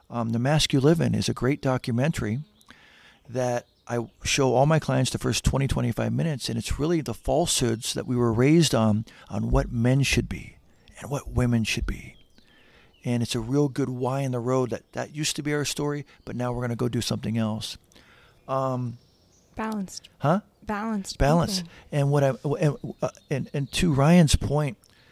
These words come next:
Speaker 1: when we did some, uh, videos for the recovery playbook, the cameraman, um, did the ten intentions.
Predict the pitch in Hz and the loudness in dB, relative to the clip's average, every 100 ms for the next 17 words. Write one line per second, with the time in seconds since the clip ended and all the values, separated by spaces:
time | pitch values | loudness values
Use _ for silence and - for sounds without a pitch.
0 | _ _ - 131 127 127 139 151 143 139 | _ _ -6 -2 0 0 0 2 4 4
1 | - 120 117 110 107 110 135 147 123 107 | 4 4 4 4 4 4 6 6 6 4
2 | 107 - - - - 117 110 110 104 - | 0 -2 -2 -6 -6 -2 0 2 0 -2
3 | 127 113 - 113 113 107 - 113 107 113 | -2 -2 0 0 0 0 2 2 0 -4
4 | - 127 - 147 160 165 117 98 95 107 | -6 -10 -6 -2 2 2 2 2 0 -4
5 | - - - - - - - - _ 117 | -8 -16 -20 -20 -20 -20 -20 -20 _ 0
6 | 110 110 131 123 131 - 127 117 135 135 | 2 2 2 2 2 4 4 4 2 0
7 | 107 - - - | -2 -6 -6 -6